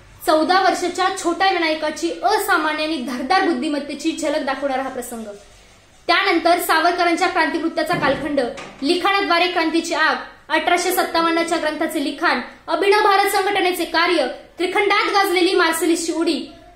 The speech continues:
पन्नास वर्षे काळ्या पाण्याची शिक्षा, जातीभेद निर्मूलन, अस्पृश्यता निर्मूलन, बेटी बंदी,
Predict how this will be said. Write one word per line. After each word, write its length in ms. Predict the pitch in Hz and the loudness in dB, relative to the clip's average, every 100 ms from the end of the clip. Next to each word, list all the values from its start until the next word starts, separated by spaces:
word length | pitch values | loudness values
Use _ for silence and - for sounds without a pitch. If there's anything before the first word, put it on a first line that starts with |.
| - | -2
पन्नास 400 | 381 403 440 427 | 2 4 2 2
वर्षे 280 | 415 403 415 | 0 0 0
काळ्या 220 | 370 359 | 0 0
पाण्याची 340 | 370 349 349 | 0 0 0
शिक्षा, 460 | 330 359 359 359 247 - - 262 | -2 -2 -2 -2 -2 -6 -16 -12
जातीभेद 640 | 226 330 339 370 381 349 | -2 0 0 0 0 0
निर्मूलन, 440 | 285 302 311 320 277 240 - | -2 -2 0 0 0 -2 0
अस्पृश्यता 640 | 415 403 370 - 403 370 | 0 0 -2 -4 -2 0
निर्मूलन, 580 | 359 320 311 277 240 233 | 0 0 -2 -2 -2 -2
बेटी 300 | 220 311 349 | 0 2 2
बंदी, 380 | 254 320 294 | 2 0 -2